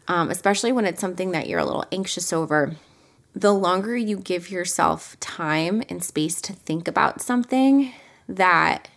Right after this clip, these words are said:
you know is something you want to do, you start to overthink. You throw scenarios in there that maybe aren't true. You add in stories. You take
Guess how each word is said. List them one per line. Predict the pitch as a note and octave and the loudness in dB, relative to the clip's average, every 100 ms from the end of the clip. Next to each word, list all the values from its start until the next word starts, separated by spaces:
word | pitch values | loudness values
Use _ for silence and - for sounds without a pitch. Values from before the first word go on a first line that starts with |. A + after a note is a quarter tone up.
| _ _ _ _ _ _ _ _ | _ _ _ _ _ _ _ _
you | G3+ A3 | 0 4
know | B3 A3 F#3 A#3 | 6 6 6 6
is | E4 - | 4 4
something | G#3 G3+ G3 F#3 | 0 2 0 0
you | E3+ | -2
want | E3+ C3+ | -2 -2
to | |
do, | D3+ - - - C4+ - _ _ _ _ _ _ _ _ _ _ _ _ _ _ _ _ _ | -2 -6 -6 -4 -6 -8 _ _ _ _ _ _ _ _ _ _ _ _ _ _ _ _ _
you | G3 A3+ | 0 2
start | A3 G#3 G#3+ | 4 4 4
to | A#3 G3+ | 4 2
overthink. | G3 F3+ F3+ - E4+ - - - _ _ _ _ _ | 2 -2 0 0 0 -2 -16 -20 _ _ _ _ _
You | - G3+ G#3 | -8 -4 -2
throw | G3+ A3+ A#3+ | -2 0 0
scenarios | A#3+ A3 G3 A3 C#4 G#3+ G3+ | 2 2 4 4 6 4 2
in | F3 | -2
there | E3+ E3 | 0 2
that | E3 - | 0 0
maybe | F#3+ G3 G#3 | -2 0 2
aren't | - E3+ - | 0 -2 -4
true. | - - B3 B3 | -6 -2 2 2
You | E3+ E3+ F3+ | 0 -4 -2
add | - F3+ | 2 2
in | G#3+ A3+ | 2 2
stories. | - - G3 A#3 A#3+ D3 F#3+ - | 0 -2 0 2 2 0 -4 -4
You | G3+ | -6
take | F#3+ - G#3 - | -4 0 0 -2